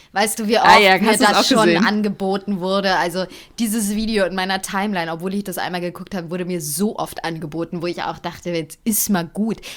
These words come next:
Speaker 1: Bei jeder Scheiße wird dieses Video wieder ausgekramt.
Speaker 2: Ja, ja, voll. Und natürlich ist das auch irgendwie so, „Oh Mann, sie war schon damals so krass.“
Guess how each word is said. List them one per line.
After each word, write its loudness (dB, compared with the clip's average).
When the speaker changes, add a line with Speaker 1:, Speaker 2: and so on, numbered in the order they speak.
Speaker 1:
Bei -8
jeder -2
Scheiße -2
wird -6
dieses -6
Video -4
wieder -4
ausgekramt. -10
Speaker 2:
Ja, 2
ja, 6
voll. 0
Und -4
natürlich 2
ist -2
das 4
auch 0
irgendwie 4
so, 0
„Oh 0
Mann, 4
sie 2
war 2
schon 2
damals 2
so 0
krass.“ -2